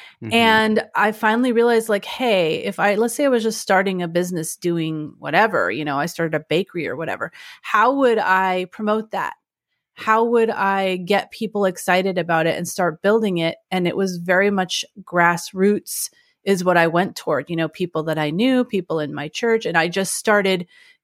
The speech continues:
Speaker 2: going out and getting them involved in what I was doing. And then I just started expanding out from there. And that's how I ended up building my music career in very non-traditional kinds of venues.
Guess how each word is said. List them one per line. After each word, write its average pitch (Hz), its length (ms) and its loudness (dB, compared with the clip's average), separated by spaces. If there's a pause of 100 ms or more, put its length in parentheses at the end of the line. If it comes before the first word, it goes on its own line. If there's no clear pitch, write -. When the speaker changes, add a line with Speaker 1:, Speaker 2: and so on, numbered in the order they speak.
Speaker 2:
going 196 360 2
out 185 360 2
and 175 240 -2
getting 180 360 -2
them 190 340 0
involved 185 840 2
in 202 140 -2
what 196 100 0
I 190 100 2
was 180 200 -4
doing. 190 420 -2
And 190 160 -4
then 185 120 -2
I 180 100 2
just 175 180 -8
started 175 300 -4
expanding 160 680 -8
out - 240 -6
from 156 260 -10
there. 160 360 0
And 160 260 -6
that's - 400 -6 (380)
how 180 480 2
I 165 420 0
ended 175 240 -4
up 160 220 -2
building 170 420 0
my 151 240 -4
music 196 400 0
career 156 460 0
in 175 220 -6
very 214 280 2
non-traditional 175 880 -2
kinds 160 320 -6
of 143 140 -8
venues. 147 680 -6